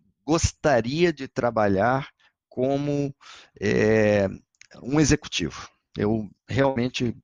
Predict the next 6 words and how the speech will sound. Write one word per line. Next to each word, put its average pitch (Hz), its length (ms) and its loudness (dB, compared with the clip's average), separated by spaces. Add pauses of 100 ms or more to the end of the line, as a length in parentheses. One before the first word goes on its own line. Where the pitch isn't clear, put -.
(120)
gostaria, 113 800 2 (380)
assim, 90 560 -4 (600)
é, 95 200 2
tive 113 380 0
várias, 107 920 0
ah, 85 440 -2